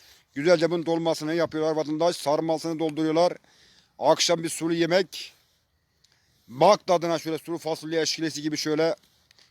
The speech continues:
yiyelim arkadaş. Bir yiyen iki yiyecek. Boş reklam değil bu, dolu bir reklamdır.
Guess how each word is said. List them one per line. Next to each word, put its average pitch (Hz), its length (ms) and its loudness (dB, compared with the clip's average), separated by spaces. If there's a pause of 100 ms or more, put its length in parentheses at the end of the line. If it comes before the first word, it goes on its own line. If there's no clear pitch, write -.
(120)
yiyelim 170 500 6
arkadaş. 135 440 -4
Bir 202 140 -8
yiyen 202 300 0
iki 190 180 -6
yiyecek. 151 540 0 (540)
Boş 190 280 2
reklam 190 380 0
değil 185 200 2
bu, 160 120 -6
dolu 180 160 2
bir 170 60 2
reklamdır. 127 480 -2